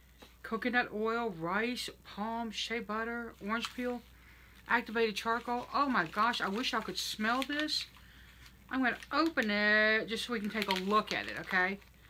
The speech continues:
I am not the person that saves wrapping paper. I am the ripper. <laughs>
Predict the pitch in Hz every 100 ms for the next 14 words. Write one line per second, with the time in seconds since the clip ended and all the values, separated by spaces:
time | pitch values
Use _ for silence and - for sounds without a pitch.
0 | - - - - 285 311 233 214 214 226
1 | 220 226 - 220 214 220 196 - - 214
2 | 196 202 190 - 185 190 240 233 254 262
3 | 269 277 285 - - - - - 240 240
4 | 233 233 190 170 - 131 - - - -
5 | 880